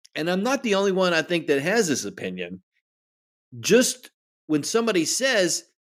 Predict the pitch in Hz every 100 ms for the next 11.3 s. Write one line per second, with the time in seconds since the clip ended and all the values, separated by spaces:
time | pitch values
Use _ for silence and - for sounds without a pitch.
0 | _ - 170 202 185 147 - 135 135 165
1 | 185 190 185 165 135 165 165 151 131 151
2 | 160 135 - - 214 190 120 113 120 -
3 | _ _ _ _ 123 120 127 123 _ 135
4 | - - 190 120 180 185 156 156 - 190
5 | 202 120 107 113 - _ _ _ _ -
6 | 165 165 180 165 175 165 143 131 185 170
7 | 170 143 120 - 277 175 110 113 - _
8 | _ _ _ - 123 147 220 269 247 262
9 | 262 262 254 233 285 247 - - _ _
10 | _ _ _ _ _ _ - 156 214 202
11 | 190 185